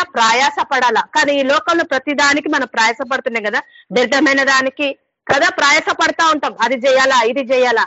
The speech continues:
కానీ దేవుడు ఏమంటాడు? నీతి, భక్తి, విశ్వాసం, ప్రేమ, ఓర్పు, స్వాతికి ఇవన్నీ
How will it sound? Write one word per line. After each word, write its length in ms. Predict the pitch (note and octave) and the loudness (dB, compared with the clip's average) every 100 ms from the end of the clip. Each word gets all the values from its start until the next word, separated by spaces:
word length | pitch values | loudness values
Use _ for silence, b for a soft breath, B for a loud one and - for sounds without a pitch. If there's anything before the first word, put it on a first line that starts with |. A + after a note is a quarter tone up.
| - _ - | -6 _ -2
కానీ 240 | D#4+ F#4+ | 0 2
దేవుడు 340 | D#4 D4 E4 F4 | 0 0 2 2
ఏమంటాడు? 420 | D#4+ D#4+ D#4 D#4+ | 2 2 0 -4
నీతి, 460 | B3 C#4 D4+ D#4+ D4 | -2 -2 -2 -2 -2
భక్తి, 420 | B3 C4 D4+ C#4+ | -2 -4 -2 -2
విశ్వాసం, 800 | C4 - _ _ _ C#4 C#4 C#4+ | -2 -8 _ _ _ -4 -2 -2
ప్రేమ, 280 | - B3 B3+ B3+ | 0 0 2 2
ఓర్పు, 340 | A3+ A#3+ C4 | 2 0 -2
స్వాతికి 460 | - A#3 A#3 C4+ C4+ | -2 -2 0 -2 -2
ఇవన్నీ 480 | A#3+ D4 F#4 G4 | -2 0 0 -2